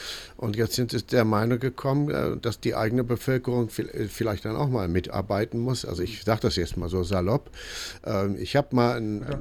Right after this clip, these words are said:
Speaker 1: ein,
Speaker 2: das
Speaker 1: ein
Speaker 2: durften sie aber bisher auch, nur mussten sie immer einen Fahrer haben, also die Frauen. Insofern, ich ma-, ich rede das jetzt nicht so klein, ne? Das ist schon, äh, ein, ein, ein enormer Erfolg.
Speaker 1: Na ja, aber eben, weil sie sich das nicht mehr erlauben können. Den Fahrer zu haben. Ich hab eine,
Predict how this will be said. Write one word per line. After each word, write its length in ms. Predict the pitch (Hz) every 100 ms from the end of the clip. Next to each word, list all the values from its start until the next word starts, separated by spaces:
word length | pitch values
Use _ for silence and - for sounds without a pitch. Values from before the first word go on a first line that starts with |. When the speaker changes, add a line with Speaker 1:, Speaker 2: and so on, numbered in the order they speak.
| -
Speaker 1:
ein, 80 | 123
Speaker 2:
das 120 | 139
Speaker 1:
ein 40 | 170
Speaker 2:
durften 260 | 175 -
sie 80 | 143
aber 180 | 147 147
bisher 380 | 147 - 135 190
auch, 160 | 156
nur 160 | 139 143
mussten 260 | 151 -
sie 60 | 135
immer 140 | 131
einen 100 | 131
Fahrer 320 | - 180 127 113
haben, 240 | 127 123
also 240 | 127 131
die 120 | 123 135
Frauen. 320 | 143 123 117 - - 156
Insofern, 540 | 131 151 139 147 151 - -
ich 160 | 151
ma-, 200 | 127 151
ich 200 | 143 139
rede 140 | 147 165
das 180 | 147 -
jetzt 180 | 147
nicht 160 | 151 147
so 140 | 180
klein, 420 | 180 196 143 123 123
ne? 160 | 165
Das 140 | 147 131
ist 140 | 156
schon, 320 | - 160 156
äh, 260 | 151 143 139
ein, 180 | - - 147 165 -
ein, 240 | 135 139
ein 200 | - 143
enormer 360 | 143 156 165 180
Erfolg. 400 | 185 - 143 135 - - - - 170 - 156
Speaker 1:
Na 140 | 95
ja, 240 | 147 180 135
aber 220 | 113 123
eben, 180 | 135 127
weil 160 | 123 127
sie 120 | 123
sich 180 | 123 -
das 140 | 110
nicht 160 | 120 120
mehr 100 | 120
erlauben 380 | 135 185 113 -
können. 180 | 92
Den 100 | 98
Fahrer 220 | 87 107 107
zu 100 | 127
haben. 120 | 123
Ich 100 | 117
hab 160 | 143
eine, 340 | 165 127 123